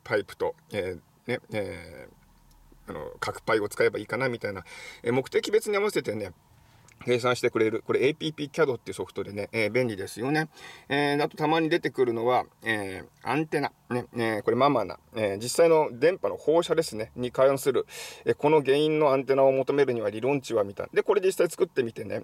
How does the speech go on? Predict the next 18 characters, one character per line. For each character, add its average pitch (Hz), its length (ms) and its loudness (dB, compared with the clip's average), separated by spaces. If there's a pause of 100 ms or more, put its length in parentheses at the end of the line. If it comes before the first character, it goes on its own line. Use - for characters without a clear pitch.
え 98 380 -2 (180)
ー、 - 20 -8
や 110 80 2
っ - 40 -2
て 117 100 -2
た 104 100 0
り、 - 160 -6
え 101 220 2
ー、 101 40 -10
す - 140 -8
る 117 80 -2
ん 101 60 -6
で 95 80 -6
す - 100 -14
よ。 - 100 -8 (460)
だ 160 120 2
か 151 80 4
ら、 139 160 0